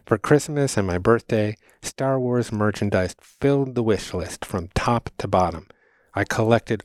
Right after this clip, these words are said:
all the figurines, Luke, Han, Leia, Lando, Obi-Wan, Chewie, R two. We were on a first-name basis. I housed them all in a giant Darth Vader briefcase that featured little cubbies for each one of them.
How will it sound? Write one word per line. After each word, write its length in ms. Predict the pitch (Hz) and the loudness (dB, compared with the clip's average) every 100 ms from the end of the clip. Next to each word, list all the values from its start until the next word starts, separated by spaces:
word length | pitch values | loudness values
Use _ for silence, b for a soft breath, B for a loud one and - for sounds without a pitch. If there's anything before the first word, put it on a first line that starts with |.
| _ | _
all 280 | - 127 127 | -2 0 0
the 100 | 117 | -4
figurines, 760 | - 117 110 101 98 85 82 - _ _ - | -4 -2 2 2 0 -4 -12 -18 _ _ -4
Luke, 400 | 101 101 87 - _ | 2 2 0 -10 _
Han, 500 | - 113 95 85 85 - | -2 2 2 -2 -10 -4
Leia, 440 | 104 95 87 87 - | 0 2 0 -6 -6
Lando, 560 | 101 95 95 87 85 85 _ 117 | 0 2 2 0 -4 -10 _ 0
Obi-Wan, 600 | 107 104 98 92 87 85 | 2 2 0 -2 -4 -6
Chewie, 500 | - 120 98 87 - | 2 2 2 -2 -6
R 180 | - 101 | 0 0
two. 340 | 98 107 85 - _ _ _ _ _ - | 2 -2 -2 -6 _ _ _ _ _ -4
We 140 | 127 | 0
were 160 | 98 85 | 0 -2
on 100 | 82 | -4
a 60 | |
first-name 480 | - 90 - 87 82 | -2 -2 -2 -4 -4
basis. 460 | 82 82 - 80 - _ _ b b b b 123 | -6 -8 -8 -12 -14 _ _ b b b b -4
I 80 | |
housed 340 | 123 156 160 - | 2 2 2 -2
them 160 | 135 | -2
all 220 | 117 117 113 | 0 2 2
in 80 | |
a 80 | 98 | 0
giant 500 | 98 117 135 120 107 | -2 0 0 0 0
Darth 300 | 104 107 98 - | 0 0 -2 -2
Vader 360 | 101 98 98 | 0 2 0
briefcase 640 | 92 101 95 - 85 85 - | 0 -2 -2 -2 -2 -2 -4
that 280 | 98 - | -6 -2
featured 380 | 113 107 101 92 | -2 0 -2 -2
little 320 | 110 120 117 | 0 2 2
cubbies 560 | 101 - 107 85 82 - - | 0 0 2 0 -6 -16 -4
for 140 | 104 | 0
each 200 | 98 - | 0 0
one 180 | 101 95 | 0 0
of 60 | 87 | -2
them. 220 | 82 | -8